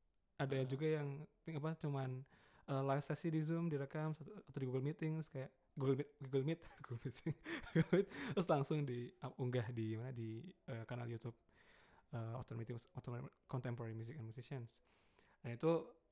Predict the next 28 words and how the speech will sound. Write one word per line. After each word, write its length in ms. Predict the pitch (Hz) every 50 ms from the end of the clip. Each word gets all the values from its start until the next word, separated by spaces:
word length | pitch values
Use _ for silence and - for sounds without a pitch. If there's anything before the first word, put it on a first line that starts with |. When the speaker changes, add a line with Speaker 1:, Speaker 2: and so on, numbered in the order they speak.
| _
Speaker 1:
waktu 160 | - 147 127
itu 120 | 127 127 147
kan 120 | 160 165 160 160 - - _ _ _ _ - - 226
ki-, 200 | 202 - - - _
kita 380 | - 143 131 - _ - 156
sempet 440 | 151 - - 147 135 123 - 156 135 - - -
rada, 280 | 170 139 123 120 - - - -
rada, 480 | _ - 135 131 123 120 117 117 139 -
apa, 100 | 123 127 135
rada 200 | 135 131 127 131 -
kewalahan 1200 | - - 131 127 127 120 120 120 120 120 117 117 117 113 120 120 123 127 120 - 127 120 147 165
Speaker 2:
Heeh. 240 | 185 202 - _ -
Speaker 1:
dengan 300 | 143 135 131 131 127 127 131
ngolah 220 | 127 127 131 123
beberapa 320 | 123 127 113 120 120 -
data 160 | 123 120 131 -
dan 140 | - 127 123
produksi 360 | 120 135 117 120 117 - 139
juga. 340 | 120 123 123 117 127 151 - - _ _ _ - - - - - - - _ _ _ _ _ _ _
Sehingga 320 | - - 139 131 143 165 170
akhirnya 480 | 170 160 165 160 175 190 196 190 190
itu 100 | 190 185
sampai 300 | 190 - 180 170 175 165
November 420 | 160 160 160 - 160 156 156 165 160
tuh, 140 | 156 147
saya 160 | 160 151 147 139
inget 100 | 139 135
banget. 220 | 127 127 123 123